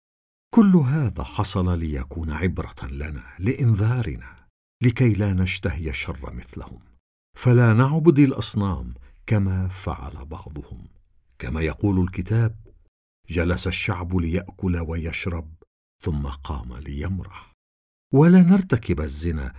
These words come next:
كما فعل بعضهم، فمات منهم ثلاثة وعشرون ألفا في يوم واحد. ولا نمتحن الله كما فعل بعضهم، فأهلكتهم الحيات. ولا نتذمر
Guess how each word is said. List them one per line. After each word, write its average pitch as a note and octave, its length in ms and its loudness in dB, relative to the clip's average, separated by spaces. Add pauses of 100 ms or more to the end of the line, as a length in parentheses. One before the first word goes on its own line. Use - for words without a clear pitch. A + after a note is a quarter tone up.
(180)
كما D2 300 -2
فعل - 500 -12
بعضهم، D#2 580 -8 (580)
فمات G2+ 400 2
منهم G2+ 420 2
ثلاثة A#2+ 800 0
وعشرون A2 640 2
ألفا F#2+ 500 0
في F2 260 -6
يوم C#2+ 420 -8
واحد. D#2 420 -12 (500)
ولا G#2+ 340 8
نمتحن A2 600 4
الله G#2+ 520 2 (220)
كما G#2 360 4
فعل F#2+ 520 -2
بعضهم، F#2 720 -2 (180)
فأهلكتهم F2 1080 -6
الحيات. D2 760 -8 (360)
ولا C#3+ 360 6
نتذمر B2 880 0